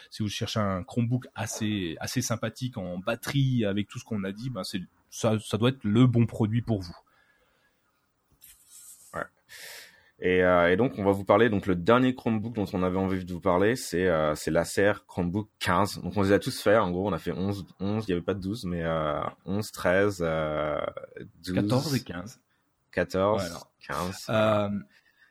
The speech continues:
Speaker 2: Donc, euh, donc,
Speaker 1: bah, on,
Speaker 2: raconte-nous
Speaker 1: en
Speaker 2: un
Speaker 1: fait,
Speaker 2: peu l'Acer
Speaker 1: finalement, le,
Speaker 2: quinze.
Speaker 1: le, le quinze, euh, c'est, c'est, c'est le même que le quatorze.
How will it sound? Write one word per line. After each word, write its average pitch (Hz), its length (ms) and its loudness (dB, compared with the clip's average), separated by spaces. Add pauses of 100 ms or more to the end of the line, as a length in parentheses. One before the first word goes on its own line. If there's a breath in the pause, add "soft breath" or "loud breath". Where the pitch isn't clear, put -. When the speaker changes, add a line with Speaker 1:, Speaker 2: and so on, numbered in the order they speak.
(300 soft breath)
Speaker 2:
Donc, 82 340 -4
euh, 80 400 0
donc, 82 100 -8
Speaker 1:
bah, 139 160 2
on, - 40 -6
Speaker 2:
raconte-nous 92 440 -2
Speaker 1:
en 143 40 0
Speaker 2:
un - 20 0
Speaker 1:
fait, 165 140 4
Speaker 2:
peu 160 60 2
l'Acer 160 100 0
Speaker 1:
finalement, 147 340 2
le, 190 100 2
Speaker 2:
quinze. 123 140 0
Speaker 1:
le, 131 160 4
le 139 160 6
quinze, 175 480 0
euh, 117 120 2
c'est, 110 340 -2
c'est, 120 580 -2
c'est - 320 -6
le 113 80 2
même 127 380 2
que - 100 -2
le 120 140 0 (120)
quatorze. 131 680 -2